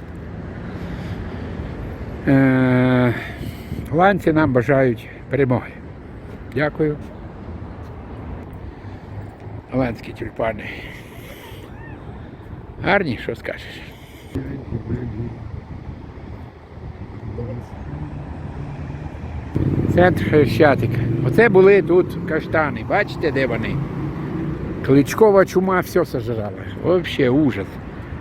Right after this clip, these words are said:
Немає ні одного дерева. По тій стороні є місцями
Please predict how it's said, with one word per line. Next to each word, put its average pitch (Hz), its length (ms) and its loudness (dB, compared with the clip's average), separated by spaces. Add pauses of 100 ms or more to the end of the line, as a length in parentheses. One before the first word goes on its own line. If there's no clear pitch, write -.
(300)
Немає 202 320 8
ні 190 120 6
одного 170 320 6
дерева. 113 400 2 (2500)
По 170 100 6
тій 220 220 8
стороні 190 480 4
є 196 400 6 (1120)
місцями 180 840 6